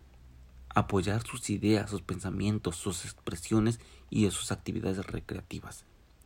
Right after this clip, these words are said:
Realizando esto, podrás tener una amistad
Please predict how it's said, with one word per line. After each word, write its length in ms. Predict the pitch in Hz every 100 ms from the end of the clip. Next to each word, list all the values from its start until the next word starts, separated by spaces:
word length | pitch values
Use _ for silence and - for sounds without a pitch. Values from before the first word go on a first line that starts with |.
| - - _ _ _ - - - - _ -
Realizando 640 | 101 95 87 101 101 110
esto, 380 | 127 113 - 104 - - -
podrás 320 | 110 110 120
tener 300 | 127 117 113
una 160 | 117 104
amistad 600 | 92 - - - 98